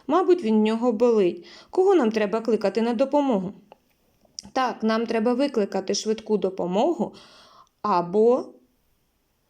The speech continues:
викликати на дом, або записатися на прийом до сімейного лікаря. У лікарів є дуже багато різних інструментів, якими вони обстежують своїх пацієнтів.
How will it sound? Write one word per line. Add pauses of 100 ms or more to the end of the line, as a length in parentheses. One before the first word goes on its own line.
(100)
викликати
на
дом, (280)
або
записатися
на
прийом
до
сімейного
лікаря. (1200)
У
лікарів
є
дуже
багато
різних
інструментів,
якими
вони
обстежують
своїх
пацієнтів.